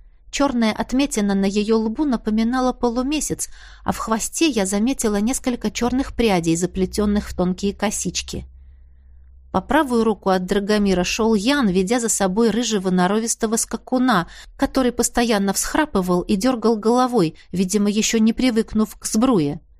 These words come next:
С другой стороны шёл Даниил. За ним по пятам следовал чёрный конь той же масти, что и скакун Драгомира,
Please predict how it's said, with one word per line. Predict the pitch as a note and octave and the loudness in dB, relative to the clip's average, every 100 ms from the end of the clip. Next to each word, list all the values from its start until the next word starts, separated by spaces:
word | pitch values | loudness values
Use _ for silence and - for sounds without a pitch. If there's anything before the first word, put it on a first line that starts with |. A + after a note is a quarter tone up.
| _ _ _ | _ _ _
С | G3 | -6
другой | F#3 C#4+ F4+ | -2 0 0
стороны | - A3 F#3 F#3 | 0 0 0 0
шёл | - D4 | 0 0
Даниил. | B3 A#3+ C4+ C4+ F#3 E3 F3 _ _ _ - - | 2 2 0 0 0 -2 -4 _ _ _ -20 -4
За | A3 A#3 | 0 2
ним | C4+ | 2
по | B3+ A3+ | 0 -2
пятам | A3+ - A#3 | -2 0 -2
следовал | A3 A#3+ G3+ G3 | 0 0 0 0
чёрный | G#3 A#3+ A3 G#3 | 0 0 2 -2
конь | - C#4 A3+ | 0 -2 0
той | F#3+ G#3 | 0 0
же | F#3+ G3+ | 2 0
масти, | C4 C#4+ F#3+ | 0 -2 -6
что | - F3+ | -2 -2
и | |
скакун | F3 - F3+ - A3+ | -2 -2 -4 0 0
Драгомира, | G#3 G#3 G#3+ A#3 D4 G3 | 0 0 2 2 2 0